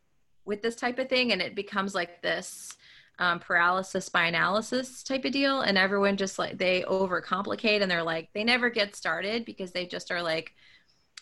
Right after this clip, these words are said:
letting the thinking take over. And so my advice is just, like, don't overthink it, keep it really simple, and just take it one day at a time. And you don't have to think about doing this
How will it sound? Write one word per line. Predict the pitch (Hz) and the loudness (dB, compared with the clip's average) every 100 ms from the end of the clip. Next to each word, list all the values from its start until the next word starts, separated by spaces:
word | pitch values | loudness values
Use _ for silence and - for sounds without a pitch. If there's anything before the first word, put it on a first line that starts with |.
| _ | _
letting | 185 196 190 | -2 -2 -2
the | 170 | -6
thinking | - 175 170 160 165 | -6 -10 -8 -8 -8
take | - - - | -12 -12 -10
over. | 165 165 62 64 - | -8 -8 -8 -8 -6
And | 180 185 | -8 -8
so | - 190 175 175 180 - - | -4 -2 0 0 -2 -6 -6
my | 196 202 214 208 - | 0 2 2 -2 -6
advice | 180 185 175 - | -4 -2 -2 -4
is | 180 | -8
just, | 180 180 | -8 -6
like, | 170 - | -6 -4
don't | 175 196 | -4 -2
overthink | 214 214 214 202 190 | -4 -2 -4 -4 -4
it, | 190 - | -6 -6
keep | - 190 | -10 -8
it | 170 | -6
really | 170 185 | -4 -6
simple, | 185 - 180 185 180 175 170 | -8 -8 -6 -4 -2 -2 -4
and | 175 | -6
just | 175 175 | -10 -8
take | 180 180 | -8 -6
it | 175 | -6
one | 175 | -6
day | 180 170 | -4 -4
at | 165 | -6
a | |
time. | - 175 - 170 | -8 -8 -8 -8
And | 165 | -8
you | |
don't | 165 175 | -8 -6
have | 180 | -8
to | 185 | -8
think | 180 175 | -8 -4
about | 175 165 | -2 -2
doing | 170 180 175 | -2 -4 -2
this | 175 170 - - | -2 -2 -4 -18